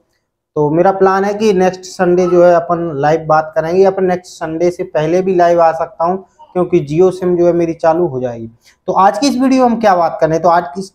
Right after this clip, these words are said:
आज की इस वीडियो में दोस्तों हम दो तीन topics पर बात करने हैं। सबसे पहला आपका जो है, अ,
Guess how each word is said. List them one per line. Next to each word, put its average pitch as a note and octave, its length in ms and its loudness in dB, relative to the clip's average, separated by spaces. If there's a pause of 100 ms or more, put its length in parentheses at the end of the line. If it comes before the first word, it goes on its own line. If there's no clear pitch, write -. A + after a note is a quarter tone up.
आज F3 200 0
की A3 80 -6
इस F#3+ 100 -6
वीडियो E3+ 340 -2
में G#3 80 -2
दोस्तों G3 300 0
हम F#3+ 200 0
दो F3+ 140 2
तीन G#3 340 -4
topics F#3+ 420 -2
पर G#3 140 0
बात F#3 340 -2
करने E3+ 200 0
हैं। F#3+ 200 -4 (260)
सबसे E3+ 200 -6
पहला F#3 280 2
आपका F3 340 0
जो F3 200 2
है, F3+ 220 2
अ, F3+ 160 -16